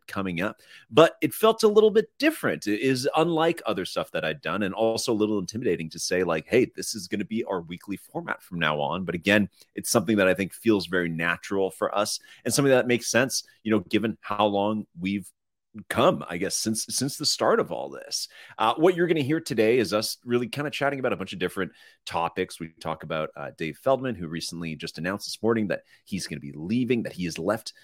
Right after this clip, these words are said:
uh, Dapper Labs and won't be working there anymore. We talk about the N B A Top Shot lawsuit. We talk about the P G A launching its first N F T project this week on DraftKings Rainmakers. And at the end, I give a little anecdote about how I was recently timed out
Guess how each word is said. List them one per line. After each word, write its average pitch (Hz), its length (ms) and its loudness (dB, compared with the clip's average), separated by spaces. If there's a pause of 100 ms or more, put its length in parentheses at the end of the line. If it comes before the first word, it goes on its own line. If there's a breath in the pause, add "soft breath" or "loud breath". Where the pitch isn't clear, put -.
(240 soft breath)
uh, 90 140 0
Dapper 104 400 2
Labs 90 360 0
and 78 100 -10
won't 76 100 -10
be - 140 -16
working 139 320 -2
there 113 160 2
anymore. 107 320 0
We 85 80 -2
talk 87 200 -6
about 82 180 -6
the - 120 -16
N 80 120 -8
B 78 120 -6
A 69 60 -6
Top - 340 -4
Shot 120 240 0
lawsuit. 104 500 0 (140)
We 85 60 -10
talk - 260 -8
about 82 240 -2 (440)
the - 100 -4
P - 260 -12
G 92 280 0
A 107 160 4
launching 101 500 -2
its - 140 -6
first - 580 0
N 107 140 2
F 104 100 0
T 113 160 -6
project 104 380 2
this - 180 -2
week 107 180 -2 (260 loud breath)
on 95 220 2
DraftKings 87 520 0
Rainmakers. 90 600 -2
And 80 120 -4
at 82 80 -6
the 87 120 -4
end, 85 240 -2 (280 soft breath)
I 92 160 2
give 85 180 -2
a 85 60 -4
little 82 260 -2
anecdote 80 480 -2
about 78 320 -2
how 80 280 -2
I 90 200 0
was 87 240 -4
recently 92 540 -4
timed 101 500 0
out 98 320 0